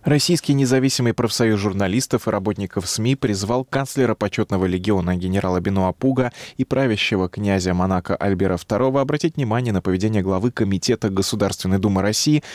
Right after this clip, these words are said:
по международным делам Леонида Слуцкого. По мнению авторов обращения, действия политика, которого несколько журналисток обвинили в домогательствах,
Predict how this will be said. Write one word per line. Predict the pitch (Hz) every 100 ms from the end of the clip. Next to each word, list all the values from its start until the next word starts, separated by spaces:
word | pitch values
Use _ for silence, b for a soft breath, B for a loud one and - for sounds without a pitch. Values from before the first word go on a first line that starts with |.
| B
по | 151
международным | 151 139 135 107 98 107
делам | 98 92 87
Леонида | 92 90 85 90
Слуцкого. | 90 - 107 - 107 98 B B B
По | -
мнению | 131 147 143
авторов | 131 - 139 -
обращения, | 123 135 123 110 92 90
действия | 98 98 - 98
политика, | 90 98 107 135 104
которого | 95 101 131 127
несколько | 117 127 - 98
журналисток | 98 95 117 107 - 95
обвинили | 92 107 104 87
в |
домогательствах, | 87 101 120 143 131 104 - -